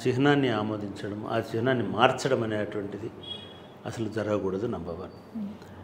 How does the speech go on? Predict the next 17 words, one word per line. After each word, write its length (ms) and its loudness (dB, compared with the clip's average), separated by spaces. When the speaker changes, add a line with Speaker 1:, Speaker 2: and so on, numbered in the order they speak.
Speaker 1:
ఎప్పుడో 280 12
స్వాతంత్రం 440 10
వచ్చినప్పుడు 520 2
మనకు 260 2
ఏ 200 6
చిహ్నం 280 6
ఉండాలని 360 6
రాజ్యాంగంలో 680 4
ఏదైతే 240 2
రాసుకున్నామో 580 -4
అదే 160 12
చిహ్నం 420 8
భారతదేశానికి 600 6
ఇప్పటివరకు 420 -2
కంటిన్యూ 320 -4
అవుతుంది. 480 -4
Speaker 2:
Hmm. 100 -4